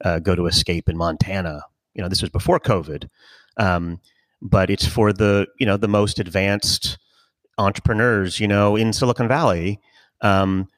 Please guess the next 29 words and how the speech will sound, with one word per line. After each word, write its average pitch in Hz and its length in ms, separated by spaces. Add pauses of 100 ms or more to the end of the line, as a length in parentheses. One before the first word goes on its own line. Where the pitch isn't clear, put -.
to 104 80
sort 107 140
of - 120
tap - 400
into 92 440
that. 73 340 (100)
And 92 120
so 98 560 (600)
i-, - 120
it's 120 160
just - 200
kind 127 220
of, 101 280
um, 87 340 (840)
it's 117 120
gonna 131 120
be 104 100
really 98 340
interesting 85 500
to 78 100
see, 80 640 (580)
um, 78 500 (1400)
how 107 200
we 90 140
play 90 260
this 82 260
next - 340
year, 80 380 (360)
um, 76 460